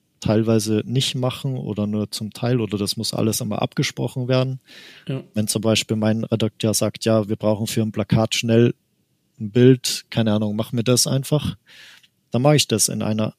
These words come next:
Speaker 1: ein, zwei, drei Tagen und dann ist es da. Ganz problemlos.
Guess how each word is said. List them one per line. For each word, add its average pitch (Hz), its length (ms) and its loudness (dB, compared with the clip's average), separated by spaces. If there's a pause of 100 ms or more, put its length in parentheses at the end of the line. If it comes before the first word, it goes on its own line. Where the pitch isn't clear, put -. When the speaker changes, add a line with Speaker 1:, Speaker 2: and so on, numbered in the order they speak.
Speaker 1:
ein, 113 200 -2
zwei, - 160 0
drei 110 360 0
Tagen 151 500 -2 (180)
und 120 120 -8
dann 110 120 -2
ist 113 200 -4
es 127 140 -2
da. 95 320 -4 (1120)
Ganz 117 260 0
problemlos. 101 800 -2